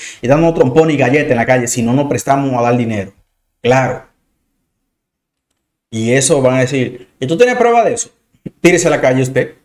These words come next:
O si usted anda en la calle, usted tiene que saber de qué yo le hablo. Pero así está de podrido nuestro país. Es muy triste y lamentable. Y nadie hace nada. Es lo extraño de que nadie quiere hacer nada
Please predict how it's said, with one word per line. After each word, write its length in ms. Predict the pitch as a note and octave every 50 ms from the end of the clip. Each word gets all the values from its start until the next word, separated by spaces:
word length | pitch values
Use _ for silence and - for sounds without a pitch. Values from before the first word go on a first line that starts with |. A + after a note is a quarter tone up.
| _ _
O 160 | - C#3 D3
si 80 | D3+ D3+
usted 140 | C#3 C#3+ D#3+
anda 120 | E3 E3+
en 80 | E3+ D#3+
la 0 |
calle, 380 | E3+ E3+ E3 D#3+ E3 - - - - _ _ _ -
usted 240 | C#3 C3+ C#3 D3 D3+
tiene 160 | E3 D#3+ D#3
que 80 | D#3
saber 400 | D3+ - C#3 B2+ C3 B2+ B2+ - -
de 180 | - B2 B2 -
qué 120 | - C3+
yo 100 | B2+ C3
le 120 | A#2+ A2 G#2
hablo. 360 | G2 G2 G2+ B2 C#3+ G#3 - _ _ _ _ _ _ _ _ _ _ _ _ _ _ _ _ _ _ _ _ _ _ _ _ _ _ _ _ _ _ _ _
Pero 340 | - A#2+ B2+ C#3 D3 D3 - _ _ _ _ _ _ _ _
así 280 | - - - - B2+ C#3+
está 280 | C#3 C#3 C3+ C3 B2+
de 120 | C3+ C#3 C3+
podrido 460 | - A#2 G#2+ A#2 C3 D3 D#3 D3 C#3
nuestro 300 | B2 A2+ G#2 - A2+ -
país. 600 | - G2 G#2 C#3 F3+ A3 B3+ C4 - - - _ _ _ _ _ _ _ _ _ _ _
Es 180 | - A2 -
muy 180 | - C3+ C3 B2+
triste 380 | C3 C3 C3+ E3 G3+ - - E3
y 40 |
lamentable. 760 | C#3 A#2+ A2+ A#2 A2+ A2 A2 - D3+ E3+ F#3+ G#3+ A#3+ C4 - - _ _ _ _ _ _ _ _ _
Y 460 | - D3 C#3+ C#3 C#3 C3 C3 B2+ B2 A#2+
nadie 520 | B2 A#2+ C3 D3 E3+ G3 G#3+ G#3 G#3 F#3+ F3+
hace 220 | E3 - - D3
nada. 460 | C#3 D3 E3 G3+ A3+ A3 G3+ F3+ E3 -
Es 180 | D3+ D3+ -
lo 480 | F3+ E3+ E3+ E3+ E3 D#3+ D#3 D3+ D3 C3
extraño 680 | B2+ C3 - - E3+ D3 G#3 A3+ B3 C#4+ E4+ - - _ _ _ _ _ _ -
de 180 | B2 B2+ C3+
que 100 | C3+ C#3+
nadie 360 | C#3 D3+ E3+ G3+ A#3 A3+ F#3+ -
quiere 340 | - A#3 C#4+ F4 E4 A3+
hacer 240 | E3 D3+ - F3 E3
nada 520 | D#3+ D#3 C#3+ C3+ B2+ A#2+ B2+ C#3 - -